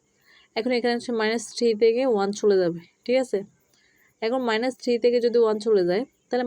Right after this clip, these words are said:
মাইনাস টু থাকবে, কারণ যে বড় তার চিহ্ন বসবে, আর যেহেতু থ্রি বড়, থ্রির আগে চিহ্ন হচ্ছে মাইনাস, তাহলে মাইনাস বসবে। তিন থেকে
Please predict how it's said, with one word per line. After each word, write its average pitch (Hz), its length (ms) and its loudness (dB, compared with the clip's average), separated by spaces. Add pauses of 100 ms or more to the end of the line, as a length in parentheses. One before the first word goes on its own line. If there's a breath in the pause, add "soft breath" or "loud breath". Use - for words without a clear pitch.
মাইনাস 226 320 -4
টু 208 60 2 (100)
থাকবে, 175 280 -4 (680 soft breath)
কারণ 233 260 -2
যে 247 80 6 (160)
বড় 214 140 4 (180)
তার 208 200 0
চিহ্ন 202 160 0 (120)
বসবে, 226 280 2
আর 214 80 2
যেহেতু 208 180 2 (100)
থ্রি 240 140 -2 (160)
বড়, 220 120 4 (120)
থ্রির 214 260 4
আগে 220 160 -2
চিহ্ন 208 180 -2
হচ্ছে 214 160 -4 (100)
মাইনাস, 226 320 -4 (100)
তাহলে 208 160 0 (100)
মাইনাস 185 220 -4 (100)
বসবে। 175 240 -2 (200)
তিন 226 140 0 (100)
থেকে 220 160 2